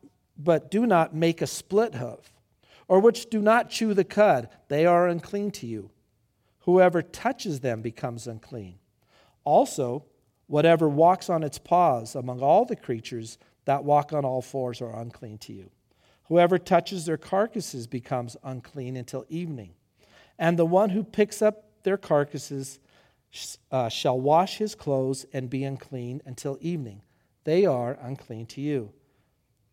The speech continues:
Now these are to you the unclean among the swarming." Now when it says swarming, it's really ref-, it really means creeping. I like to consider it scurrying animals that are on the ground.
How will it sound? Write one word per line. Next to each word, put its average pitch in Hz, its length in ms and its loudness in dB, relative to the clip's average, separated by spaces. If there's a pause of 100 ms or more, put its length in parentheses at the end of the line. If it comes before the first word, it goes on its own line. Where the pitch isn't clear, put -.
(140)
Now 151 140 2
these 220 300 2
are 220 120 6
to 220 200 -6
you 131 360 -2 (360)
the - 160 -12
unclean 165 580 -4
among 143 360 -2
the 131 100 -6
swarming." 151 640 -4
Now 135 160 -6
when 151 160 -4
it 151 80 -10
says 185 200 -8
swarming, 175 520 -6 (380)
it's 170 200 -8
really 269 300 -2
ref-, 165 300 -2 (100)
it 170 160 -6 (420)
really 226 280 2
means 180 200 -2
creeping. 202 680 -4 (340)
I 190 120 2
like 220 220 2
to 185 60 -4
consider 170 380 -4
it - 80 -10
scurrying 180 640 -2
animals 185 460 -4
that 151 140 -2
are 156 80 -2
on 165 180 -4
the 156 60 -6
ground. 160 340 -4